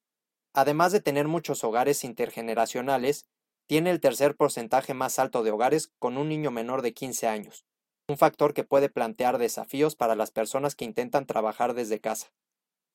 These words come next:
Dentro de las unidades y funciones de negocios, los líderes deben evaluar cómo pueden transferir las tareas dentro de un rol específico o categoría de trabajo, según las circunstancias.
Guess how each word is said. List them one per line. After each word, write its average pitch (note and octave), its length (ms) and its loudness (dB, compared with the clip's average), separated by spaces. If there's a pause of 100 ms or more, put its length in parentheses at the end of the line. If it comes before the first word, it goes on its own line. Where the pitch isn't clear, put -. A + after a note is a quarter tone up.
(120)
Dentro C#3 360 2
de C#3 80 4
las C#3 180 2
unidades D3+ 520 2
y D#3+ 40 -14
funciones A#2 480 -6
de D3 100 4
negocios, D3+ 580 2 (360)
los C3 220 2
líderes F3 400 2
deben C#3 240 2
evaluar B2 560 4
cómo E3 260 2
pueden D#3 300 2
transferir B2 600 -2
las C#3 200 4
tareas A#2+ 380 0
dentro A#2 320 -4
de A2+ 100 2
un B2 140 -6
rol B2+ 200 2
específico B2 760 -2
o A#2 100 -10
categoría B2+ 560 2
de D#3 140 2
trabajo, A2+ 480 2 (260)
según B2 400 -2
las C#3+ 140 2
circunstancias. A#2 840 -4